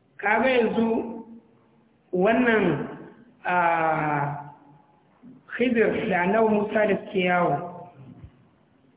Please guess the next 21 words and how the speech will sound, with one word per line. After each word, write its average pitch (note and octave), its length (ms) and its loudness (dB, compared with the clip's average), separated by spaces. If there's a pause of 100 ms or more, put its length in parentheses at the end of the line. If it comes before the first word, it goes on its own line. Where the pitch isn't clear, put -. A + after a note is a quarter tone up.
(760)
da F3+ 80 0
suka A3+ 360 -2
je G3 540 2 (240)
wannan F#3 480 0
bangon G3+ 400 2
ya E3+ 160 0
faɗi, F3 340 -2 (600)
gashi F3 240 -2
kuma A3 240 2
ba A3 100 0
a F3 100 2
ba F#3+ 140 2 (140)
su - 80 -6
ma F#3 140 0 (400)
abun F3+ 680 0 (560)
da F#3 160 -2
ake F#3 260 0
ba E3+ 280 2
wa D#3 80 0
baƙi D3+ 360 -6
ba. D3 160 -6